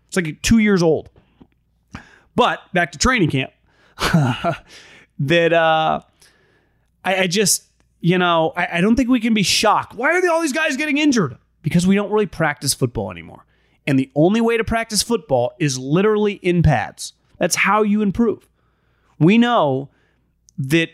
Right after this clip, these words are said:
in shorts and a t-shirt, it's just not the same thing. Hell,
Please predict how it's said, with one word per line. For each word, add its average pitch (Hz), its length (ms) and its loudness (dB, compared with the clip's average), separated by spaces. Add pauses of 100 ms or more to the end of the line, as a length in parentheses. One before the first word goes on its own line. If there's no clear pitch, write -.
in 180 140 2
shorts 214 320 0
and 202 80 2
a 170 60 2
t-shirt, 185 360 -4
it's 202 120 -2
just 240 180 -2
not 233 220 0
the 220 40 -4
same 202 280 0
thing. 220 300 -2 (680)
Hell, 247 320 2